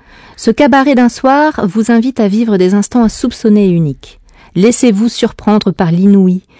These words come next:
réconforté par votre désir ardent d'être à proximité des artistes, enivré de poésie et de satire, rire, pleurer, chanter. Sensuel, décalé et politique,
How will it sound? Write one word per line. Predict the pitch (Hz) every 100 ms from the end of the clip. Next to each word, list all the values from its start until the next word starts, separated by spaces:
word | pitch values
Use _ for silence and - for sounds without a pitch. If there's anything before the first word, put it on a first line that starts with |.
| - -
réconforté | 160 240 269 - 254 - 247 262
par | 233 185
votre | 196 -
désir | 196 214 185 196
ardent | 214 - 165 220 220
d'être | 190 - - -
à | 185
proximité | - 226 - 208 - 208
des | 185
artistes, | 185 - 202 - - - _ - - -
enivré | 233 247 233 254
de | 226
poésie | - 208 196 196 220
et |
de | 180
satire, | 196 220 208 - 185 185 185 175 -
rire, | 156 180 190 196 190 -
pleurer, | 202 208 196 180 196 -
chanter. | - - 208 - 190 _ _ _ _ - - -
Sensuel, | - 240 - 247 226 247
décalé | 214 226 233 220
et | 220
politique, | 214 202 202 - 254 -